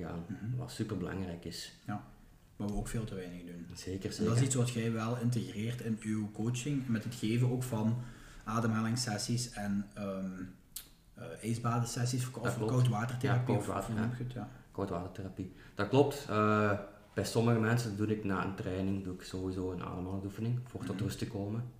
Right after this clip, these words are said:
Speaker 1: Vind ik heel belangrijk. Of als de mensen bij mij aankomen en ik zie dat ze veel stress hebben, doe ik eerst een ademhalingsoefening voor tot rust te komen.
Speaker 2: Tijdens de P T-sessie?
Speaker 1: Door de, tijdens de P T-sessie.
Speaker 2: Oké.
Speaker 1: Dat moet niet lang duren, hè. Twee, drie minuutjes. Even, eh, tot rust komen.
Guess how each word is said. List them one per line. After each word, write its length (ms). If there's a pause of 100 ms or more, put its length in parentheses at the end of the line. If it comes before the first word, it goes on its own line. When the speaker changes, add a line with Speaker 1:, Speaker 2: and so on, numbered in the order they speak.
(440)
Speaker 1:
Vind 140
ik 60
heel 140
belangrijk. 540 (300)
Of 220
als 140
de 60
mensen 320
bij 100
mij 140
aankomen 580 (340)
en 300
ik 120
zie 140
dat 120
ze 80
veel 160
stress 300
hebben, 300 (280)
doe 120
ik 80
eerst 220
een 100
ademhalingsoefening 720
voor 220
tot 160
rust 180
te 80
komen. 320
Speaker 2:
Tijdens 260
de 200
P 40
T-sessie? 480
Speaker 1:
Door 120
de, 40
tijdens 260
de 60
P 120
T-sessie. 240
Speaker 2:
Oké. 100
Speaker 1:
Dat 100
moet 140
niet 100
lang 200
duren, 300
hè. 80 (100)
Twee, 180
drie 160
minuutjes. 560
Even, 520 (380)
eh, 560
tot 180
rust 240
komen. 420